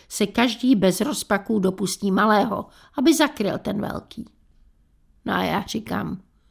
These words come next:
„Dokud můžeš, líbej. Líbej pořád, horce, něžně, dlouze.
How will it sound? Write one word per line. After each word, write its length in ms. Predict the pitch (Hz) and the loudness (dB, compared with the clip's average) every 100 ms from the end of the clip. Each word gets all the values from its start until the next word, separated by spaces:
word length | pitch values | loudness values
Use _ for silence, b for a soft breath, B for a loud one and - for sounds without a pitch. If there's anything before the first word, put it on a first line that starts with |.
| _ _ _ _ - | _ _ _ _ 0
„Dokud 460 | 214 220 226 220 | 2 2 -2 0
můžeš, 720 | 202 208 262 254 196 170 - - | 0 2 2 2 0 -2 -10 -6
líbej. 920 | 185 196 240 285 196 - - 208 202 _ b b b b 196 | 0 2 4 4 2 -2 -6 -14 -18 _ b b b b 4
Líbej 320 | 226 226 233 | 4 6 2
pořád, 720 | - 269 269 - 262 - - _ _ b b b | 4 4 4 0 -6 -6 -10 _ _ b b b
horce, 800 | - 196 269 262 - - - - | -6 2 2 2 -6 -8 -6 -2
něžně, 760 | 190 240 226 233 226 208 196 185 | 0 2 4 4 2 -2 -2 -2
dlouze. 880 | 185 170 196 214 240 233 202 185 | -2 0 2 4 4 2 -2 -6